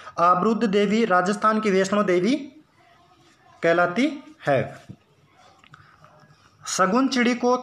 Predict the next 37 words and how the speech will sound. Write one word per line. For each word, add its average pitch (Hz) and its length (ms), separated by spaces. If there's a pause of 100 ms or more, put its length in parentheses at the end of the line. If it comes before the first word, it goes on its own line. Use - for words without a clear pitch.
किस 269 240
लोक 220 380
माता 220 340
का 226 160
स्वरूप 208 440
माना 185 320
जाता 151 340
है? 120 160 (460)
अच्छा 147 220
question 196 320
है 196 140
शगुन 190 480 (400)
चिड़ी 160 220
वाला, 180 220 (640)
यानी 190 160
शगुन 208 520
चिड़ी 214 300
जो 220 140
है, 190 460 (340)
किस 233 180
लोक 196 280
माता 190 280
का 208 140
स्वरूप 202 380
माना 185 240
जाता 190 320
है? 196 320
ए 175 100
में 190 140
है 196 260
आयड़ 170 260
माता, 196 360 (600)
बी 165 200
में 208 180
है 202 220
स्वांगिया 180 580
माता, 196 640